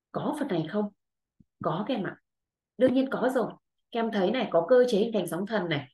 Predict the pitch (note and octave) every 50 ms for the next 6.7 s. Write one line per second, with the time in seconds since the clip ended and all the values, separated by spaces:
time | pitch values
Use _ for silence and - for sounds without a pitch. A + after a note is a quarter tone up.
0 | _ - - _ _ - D#3+ E3+ G3+ B3 C4+ C#4 C4 C4 C4+ C#4 C4 C4 B3 A#3
1 | E3 D3 D3 - _ _ _ _ - F3+ E3 F#3 F#3 A3 F4+ F4+ - - - -
2 | - D#4+ D#4+ - - F#3 F3 - E3+ F3 G#3 A3 A#3+ G3+ E3 D#3+ D#3 D#3 D3+ -
3 | - A3+ A#3+ - - _ - - A3+ F3+ - - G3+ - - - - _ _ _
4 | _ _ _ - G3 F#3+ F3+ E3 D#3+ - F3 E3+ D#3 D#3 F3 G3+ D#4+ - - -
5 | C#4 A#3+ - - E3 E3+ D#3+ - - D3 - C#3+ C#3+ D3 - - E3 D#3 D#3+ D#4
6 | D#4 - - - G3+ D#3+ D3 - B2 B2 - F#3 - -